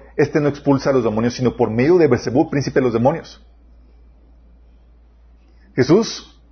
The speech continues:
conocía, conocía sus pensamientos y les dijo, "Todo reino dividido contra sí mismo quedará asolado, y toda ciudad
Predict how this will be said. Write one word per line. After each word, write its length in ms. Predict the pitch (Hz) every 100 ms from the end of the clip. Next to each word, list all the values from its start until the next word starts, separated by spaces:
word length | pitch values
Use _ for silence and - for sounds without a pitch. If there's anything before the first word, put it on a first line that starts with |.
| _
conocía, 920 | 139 123 117 107 - 131 139 147 160 -
conocía 280 | 127 120 127
sus 100 | 123
pensamientos 500 | 107 107 104 113 -
y 40 |
les 160 | 101 92
dijo, 260 | 98 - - _ _ _
"Todo 220 | - 240
reino 240 | 214 196 165
dividido 320 | 143 127 131
contra 240 | 131 123
sí 80 | 110
mismo 280 | 123 117 120
quedará 340 | 117 104 98
asolado, 440 | 98 110 95 90 87 - -
y 80 | 120
toda 180 | 160 190
ciudad 600 | 160 123 123 127 135